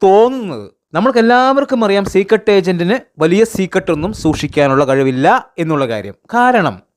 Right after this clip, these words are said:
ഇപ്പോൾ അടുത്ത് നടന്ന പ്രശ്നങ്ങളും അതുപോലെ തന്നെ പുള്ളിക്ക് കുറച്ച് എടുത്തുചാട്ടവും കുറച്ച് കൂടുതലാണ്. പല വിഷയങ്ങളും അറിയാതെ തന്നെ പുള്ളി വിളിച്ചു പറയും. ചെറിയ കാര്യം കിട്ടിയാൽ തന്നെ അത് വിളിച്ചു പറയുന്ന കൂട്ടത്തിലാണ്. ഇപ്പോൾ റോബിൻ്റെ കേസിലായാലും പുള്ളി അങ്ങനെ കുറേ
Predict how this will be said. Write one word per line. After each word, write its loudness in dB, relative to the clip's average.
ഇപ്പോൾ 0
അടുത്ത് -2
നടന്ന 0
പ്രശ്നങ്ങളും -2
അതുപോലെ 2
തന്നെ -6
പുള്ളിക്ക് 2
കുറച്ച് 0
എടുത്തുചാട്ടവും 0
കുറച്ച് -8
കൂടുതലാണ്. -2
പല 4
വിഷയങ്ങളും 2
അറിയാതെ 0
തന്നെ -6
പുള്ളി -4
വിളിച്ചു -2
പറയും. -2
ചെറിയ 2
കാര്യം 0
കിട്ടിയാൽ -4
തന്നെ -6
അത് 0
വിളിച്ചു 0
പറയുന്ന 0
കൂട്ടത്തിലാണ്. -6
ഇപ്പോൾ 2
റോബിൻ്റെ 0
കേസിലായാലും 0
പുള്ളി 2
അങ്ങനെ 0
കുറേ 2